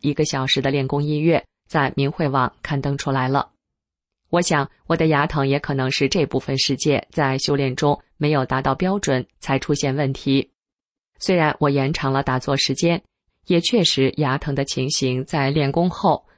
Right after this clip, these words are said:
得到了非常明显的缓解，但是悟性太差，牙疼好了就又懈怠。这次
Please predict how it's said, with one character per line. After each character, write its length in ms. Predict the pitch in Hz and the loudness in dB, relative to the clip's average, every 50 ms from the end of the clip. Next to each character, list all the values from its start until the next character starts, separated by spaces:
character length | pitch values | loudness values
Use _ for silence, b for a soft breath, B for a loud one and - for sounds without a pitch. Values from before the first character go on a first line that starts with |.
| b | b
得 140 | b 139 139 | b -2 0
到 140 | 135 147 139 | 0 0 0
了 120 | 139 131 | 0 0
非 160 | 131 - 160 151 | 0 0 -2 0
常 180 | - 143 135 | 0 -2 -2
明 200 | 135 135 135 160 | -2 0 0 -2
显 200 | 196 - 147 127 | -2 -2 -4 -4
的 120 | 127 135 135 | -4 -4 -4
缓 260 | - 135 127 131 170 | -2 -2 0 0 0
解， 300 | 185 - 156 123 - - _ _ _ _ _ _ _ _ _ _ _ | 2 2 2 2 2 0 _ _ _ _ _ _ _ _ _ _ _
但 160 | 170 156 151 | 0 0 0
是 280 | - - 151 139 - _ | 2 2 0 0 0 _
悟 140 | 147 143 131 | 0 0 0
性 260 | - - 143 127 135 | 0 -2 -2 -2 -4
太 240 | - - 156 135 123 | -4 -4 -4 -2 -2
差， 340 | - - - 165 147 101 - _ _ _ _ _ _ _ _ _ _ _ _ | -4 -4 -2 -2 -2 -2 -4 _ _ _ _ _ _ _ _ _ _ _ _
牙 160 | 180 175 190 | 0 0 0
疼 180 | 190 180 165 185 | 2 2 0 0
好 220 | - - 135 123 | 0 0 0 2
了 240 | 127 131 135 135 - - | 2 2 2 0 0 0
就 240 | - 156 139 127 - | 0 2 2 2 2
又 240 | - 165 147 131 131 | 2 0 0 0 0
懈 240 | - - 151 135 | -2 -2 -2 -2
怠。 240 | 127 - 160 143 139 - _ _ _ _ _ _ _ _ _ _ _ _ | 0 0 0 0 -2 -2 _ _ _ _ _ _ _ _ _ _ _ _
这 180 | - - 185 170 | -2 0 0 0
次 240 | - - 170 160 | 0 0 0 0